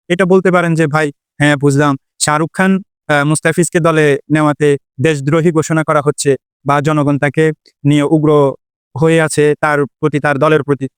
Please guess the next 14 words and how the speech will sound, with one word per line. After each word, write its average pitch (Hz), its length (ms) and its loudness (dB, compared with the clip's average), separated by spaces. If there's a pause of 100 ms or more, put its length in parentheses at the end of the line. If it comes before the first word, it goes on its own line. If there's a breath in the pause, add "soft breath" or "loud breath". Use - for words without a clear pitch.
(280)
তাহলে 185 220 0
আমি 196 160 0
ভারতের 175 380 0
ওই 180 260 4 (920)
নাক 156 300 0
কাটা, 151 440 -2
কান 151 160 -4
কাটা, 143 320 -2
চোখ - 200 -4
কাটা 147 160 0
জনগণকে 147 400 0
বলতে 147 340 0
চাই 151 260 0 (280)
যে, 165 400 0